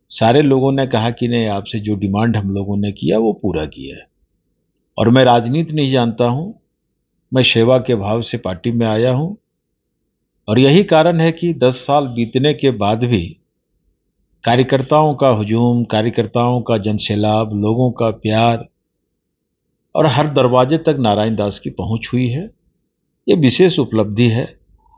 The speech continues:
और किसी भी कोने में आप जाइए, चाहे सत्ता पक्ष हो, चाहे प्रतिपक्ष के लोग हों, आप किसी से अगर पूछेंगे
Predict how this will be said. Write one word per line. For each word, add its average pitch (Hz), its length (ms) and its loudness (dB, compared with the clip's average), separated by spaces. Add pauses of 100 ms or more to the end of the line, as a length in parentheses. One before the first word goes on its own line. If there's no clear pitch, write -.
(220)
और 131 140 2
किसी 233 460 2
भी 202 200 2
कोने 165 380 2
में 151 140 2
आप 113 260 2
जाइए, 101 320 -2
चाहे 113 260 0
सत्ता 113 360 -2
पक्ष 110 340 -6
हो, 113 140 -2
चाहे 110 200 -2
प्रतिपक्ष 107 560 -6
के 110 140 -2
लोग 101 220 -2
हों, 107 220 -2 (640)
आप 131 240 2
किसी 170 260 0
से 190 140 2
अगर 170 200 4
पूछेंगे 127 840 -2